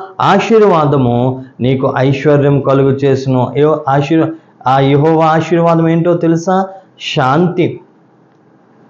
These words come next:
ఒకటోది చూసుకున్నట్లయితే ఆరోగ్యం ఇస్తామన్నాడు. రెండోది సంతోషం ఇస్తామన్నాడు. మూడోది శాంతి కలుగు చేస్తామన్నాడు. మానవ జీవితాల్లో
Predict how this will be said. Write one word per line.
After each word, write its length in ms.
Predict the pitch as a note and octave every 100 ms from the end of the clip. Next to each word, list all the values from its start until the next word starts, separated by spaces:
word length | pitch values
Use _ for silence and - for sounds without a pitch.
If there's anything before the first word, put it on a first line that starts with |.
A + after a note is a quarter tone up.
| - - - - - - A2+
ఒకటోది 840 | B2 - F#3+ F#3 G3 G3 - - -
చూసుకున్నట్లయితే 1120 | F#3 F3+ - F#3 F#3+ F#3 G3 F3 G3 G3+ - - - -
ఆరోగ్యం 560 | C3+ F#3 A3 F#3+ A3
ఇస్తామన్నాడు. 760 | G3 - C#3 A#2 A2 G#2 G#2+ D#3 - _ _ _ _ _ _ _
రెండోది 840 | A2 C3+ F3+ G3+ G3+ G3 F#3+ - - - -
సంతోషం 560 | E3+ G3+ A3 A3 A3 G3+
ఇస్తామన్నాడు. 840 | F#3+ F#3 C#3 B2 A2+ A2+ A2 G#2+ - _ _ -
మూడోది 760 | A2+ B2+ C3 A#2+ B2 A2+ A2+ - _ - -
శాంతి 400 | B2 C#3 E3+ E3+
కలుగు 360 | E3 B2+ B2+ A#2+
చేస్తామన్నాడు. 600 | A#2 A2+ A#2 A2+ G#2 A#2+
మానవ 400 | A#2+ C#3+ C#3+ B2
జీవితాల్లో 880 | B2 C#3 C#3+ C#3+ C3+ C3+ D#3 D#3+